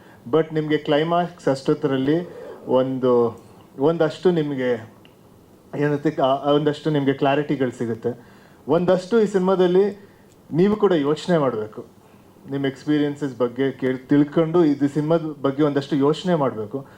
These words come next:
ಆವಾಗ ನಿಮ್ಗೆ ಈ ಸಿನಿಮಾದ ಒಂದು ಪರ್ಸ್‌ಪೆಕ್ಟಿವ್ ಸಿಗುತ್ತೆ. ಆಮೇಲೆ ನಂಗನ್ಸುತ್ತೆ ಈ ಸಿನಿಮಾ ನೋಡಿದಾಗ, ಆ, ಪ್ರತಿಯೊಂದು ಸಿನಿಮಾ, ಆ, ಮುಗಿದ್ಮೇಲೆ ಒಂದು, ಒಂದು ಎಕ್ಸ್‌ಪೀರಿಯನ್ಸ್ ಆಗುತ್ತೆ ನಿಮ್ಗೆ ಒಬ್ಬೊಬ್ರಿಗೆ. ಅಂದ್ರೆ ಈಗ ಒಂದು ಟ್ರಾಜಿಡಿ ನೋಡಿದಾಗ ಒಂದು,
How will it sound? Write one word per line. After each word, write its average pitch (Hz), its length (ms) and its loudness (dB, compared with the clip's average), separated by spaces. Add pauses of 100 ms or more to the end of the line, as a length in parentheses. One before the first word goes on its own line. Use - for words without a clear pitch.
(320)
ಆವಾಗ 180 320 2
ನಿಮ್ಗೆ 196 580 4
ಈ 165 60 4
ಸಿನಿಮಾದ 165 420 0
ಒಂದು 147 260 2
ಪರ್ಸ್‌ಪೆಕ್ಟಿವ್ 131 560 -4
ಸಿಗುತ್ತೆ. 113 460 -8 (500)
ಆಮೇಲೆ 165 240 2
ನಂಗನ್ಸುತ್ತೆ 190 360 2
ಈ - 20 6
ಸಿನಿಮಾ 165 300 0
ನೋಡಿದಾಗ, 165 420 0
ಆ, 127 920 -4
ಪ್ರತಿಯೊಂದು 214 540 2
ಸಿನಿಮಾ, 190 320 2
ಆ, 156 420 2 (440)
ಮುಗಿದ್ಮೇಲೆ 185 560 2
ಒಂದು, 135 640 0 (520)
ಒಂದು 156 320 2
ಎಕ್ಸ್‌ಪೀರಿಯನ್ಸ್ 170 500 2
ಆಗುತ್ತೆ 127 300 -2
ನಿಮ್ಗೆ 117 200 -4
ಒಬ್ಬೊಬ್ರಿಗೆ. 131 560 2
ಅಂದ್ರೆ 131 280 0
ಈಗ 123 80 -2
ಒಂದು 127 180 0
ಟ್ರಾಜಿಡಿ 135 440 -2
ನೋಡಿದಾಗ 123 300 0
ಒಂದು, 117 420 -6